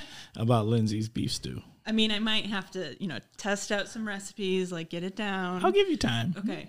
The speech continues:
Speaker 1: I
Speaker 2: Yeah.
Speaker 1: did get some good meat, though. Uh, Waseda meats.
Speaker 2: Ooh.
Speaker 1: Mm-hmm. Kinda, yeah.
Speaker 2: <laughs> That sounds
Speaker 1: It's kind of
Speaker 2: fantastic.
Speaker 1: bougie meat. Yeah.
Speaker 2: Well,
Speaker 1: Good
Speaker 2: you know,
Speaker 1: stuff.
Speaker 2: if you're gonna do it, do the, do the things.
Speaker 1: That's what I thought, yeah.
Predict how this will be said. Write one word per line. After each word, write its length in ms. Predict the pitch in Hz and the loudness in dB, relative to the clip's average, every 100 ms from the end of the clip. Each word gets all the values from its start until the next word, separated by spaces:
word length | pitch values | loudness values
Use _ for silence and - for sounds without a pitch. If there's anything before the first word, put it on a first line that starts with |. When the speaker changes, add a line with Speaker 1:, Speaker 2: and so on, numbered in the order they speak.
| - | -4
Speaker 1:
I 60 | - | 0
Speaker 2:
Yeah. 80 | 415 | 2
Speaker 1:
did 180 | 240 | 2
get 180 | 233 285 | 0 -4
some 120 | 285 262 | -2 -2
good 220 | 240 202 | -2 0
meat, 300 | 214 240 - | 0 0 -4
though. 360 | 165 - 180 170 - | -6 -6 -6 -8 -8
Uh, 320 | 190 175 156 | -6 -4 -4
Waseda 760 | - 185 185 208 196 202 226 233 - | -4 -6 -4 -4 -2 -2 -2 -4 -8
meats. 460 | 208 208 254 262 - - | -8 -4 -4 -6 -20 -18
Speaker 2:
Ooh. 520 | - 175 370 233 165 | -2 4 4 2 -4
Speaker 1:
Mm-hmm. 500 | 165 180 185 175 180 185 - - - | -8 -10 -10 -6 -4 -4 -6 -10 -2
Kinda, 160 | - - - - - - - | 0 0 0 0 0 0 2
yeah. 220 | 175 175 - | 4 4 2
Speaker 2:
<laughs> 320 | - - 160 180 - 135 120 | 0 -2 -6 -18 -18 -14 -4
That 140 | 151 | -2
sounds 420 | - 139 175 127 | 0 2 2 2
Speaker 1:
It's 100 | - | -2
kind 240 | 202 196 175 | -2 -2 -2
of 40 | |
Speaker 2:
fantastic. 380 | - - - - | -8 -12 -18 -10
Speaker 1:
bougie 360 | 185 190 190 196 | -4 -2 -2 -2
meat. 340 | 202 202 175 - | 0 -2 -4 -8
Yeah. 320 | 185 190 170 170 - - - | -6 -6 -6 -12 -16 -18 -8
Speaker 2:
Well, 200 | - - | -2 0
Speaker 1:
Good 80 | - | 2
Speaker 2:
you 60 | - | 0
know, 40 | |
Speaker 1:
stuff. 300 | - - - - - | 0 -4 -6 -18 -10
Speaker 2:
if 120 | - | -2
you're 80 | - | 2
gonna 160 | 311 117 | 2 4
do 220 | 135 160 | 6 8
it, 100 | 104 | 6
do 140 | 123 | 2
the, 140 | 120 - | 2 -2
do 300 | - 143 165 | 0 4 4
the 100 | 156 | 2
things. 540 | - 151 101 - - - | 0 0 0 -6 -12 -14
Speaker 1:
That's 160 | - 269 | -8 -4
what 80 | |
I 80 | 269 | -2
thought, 340 | 202 233 185 - | -4 -6 -6 -6
yeah. 220 | 226 | -6